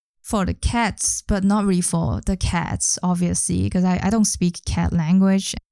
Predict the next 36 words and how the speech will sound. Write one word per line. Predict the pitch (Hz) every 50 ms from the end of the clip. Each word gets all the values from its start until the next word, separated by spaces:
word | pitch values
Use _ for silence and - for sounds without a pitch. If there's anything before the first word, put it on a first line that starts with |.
| _ -
Even | - 214 220 233 233 -
if | - 185 170
I | 185 180 185
do, | 180 233 233 196 170 - 73 73 - -
I | 175 180
don't | 202 214 196 190
think | - - 190 185 185 175
they | 180 180
would | 175 170 175 175 -
give | 190 180 175
a | 175 -
fuck | - - - 180 180 - - -
either. | 156 160 165 170 180 - - - 175 214 220 - -
So | - - - 226 208
it's | - 190 - -
more | 190 196 208 208 220
for | 214 - 180 170 170 170 -
cat | - - - 180 175 190 196 - -
owners. | - 165 165 175 170 175 - - - 185 - - - _ _ _ _ _ _ -
My | 196 208 202
cat, | 202 - 208 202 220 - -
um, | 185 180 175 175 175 175 180 196 220 _ -
oh | 185 180
my | 170 - - -
God. | - - - _ _ -
I | 196
just | 214 247 262 - - - -
talked | - - 180 175 - -
about | 175 175 170 170 170
my | 170 160 170
cats | 175 - - 165 156 180 202 - - - - - - - -
and | 180 165 - - -
she | - - - 196 180 - - - - - -
literally | 175 170 185 - - 208 180 160 - - - - - - - - -
just | - 175 170 - -
now, | 160 - - - - - -